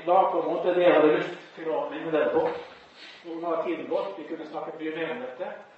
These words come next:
Jeg vet ikke, Marie, om det var i henhold til bestillingen, men det var i hvert fall litt av det. Men jeg har litt reklame, jeg også, fordi jeg lærte her, ikke sant, at det er reklamepause i våre møter.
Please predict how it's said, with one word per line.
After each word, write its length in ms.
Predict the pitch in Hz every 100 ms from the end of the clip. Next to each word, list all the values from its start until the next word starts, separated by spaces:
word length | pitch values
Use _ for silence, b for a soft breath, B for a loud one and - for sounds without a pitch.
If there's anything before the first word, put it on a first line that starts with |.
| - _
Jeg 120 | -
vet 100 | -
ikke, 140 | 160 151
Marie, 240 | 156 160
om 160 | - -
det 160 | 175 170
var 220 | 170 160 160
i 120 | 139
henhold 240 | 165 170 -
til 140 | 95 95 - - - -
bestillingen, 560 | 143 139 123 156 196 - 139
men 80 | 156
det 80 | 180
var 80 | 175
i 60 |
hvert 160 | 180 180
fall 100 | 190
litt 140 | 185
av 80 | 147
det. 80 | 160
Men 140 | 175 180
jeg 80 |
har 160 | 208 208
litt 180 | 240 190
reklame, 400 | 165 165 180 175 160
jeg 160 | 165 170
også, 240 | 170 165 170
fordi 160 | 180 175
jeg 140 | 151
lærte 320 | 170 - 190 175
her, 240 | 170 120 101 - B B B
ikke 180 | 139 156 180
sant, 240 | 185 180
at 80 | 160 156
det 80 | 151 147
er 100 | 143
reklamepause 920 | 139 - 147 151 160 131 113 120 117
i 80 | 123
våre 180 | 123 131 123
møter. 340 | 147 190 208